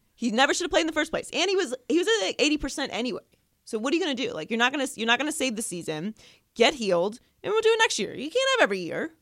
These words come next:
all right? Sometimes you just don't have a good year, right? We're gonna get two thousand seventeen. It's not the Earth's best year, all right? We,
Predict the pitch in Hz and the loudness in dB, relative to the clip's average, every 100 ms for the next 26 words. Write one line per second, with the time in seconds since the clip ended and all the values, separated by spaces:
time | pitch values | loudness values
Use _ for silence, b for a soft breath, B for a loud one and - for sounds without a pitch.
0 | _ 233 247 453 403 392 403 403 403 415 | _ 0 2 2 0 -4 -4 -6 -6 -4
1 | 403 415 415 330 - 185 - 339 - 311 | -2 -2 0 0 -2 -8 -4 -4 -4 -6
2 | 269 381 330 359 339 - 359 349 311 381 | -6 -6 -6 -6 -4 -2 0 0 -2 -4
3 | 320 196 170 175 - 403 381 - _ 302 | -4 -4 -6 -8 -2 2 4 2 _ 2
4 | 277 277 - 254 214 - 185 - - 208 | 4 2 0 2 2 0 -6 -6 0 2
5 | 208 - 240 | 2 0 -4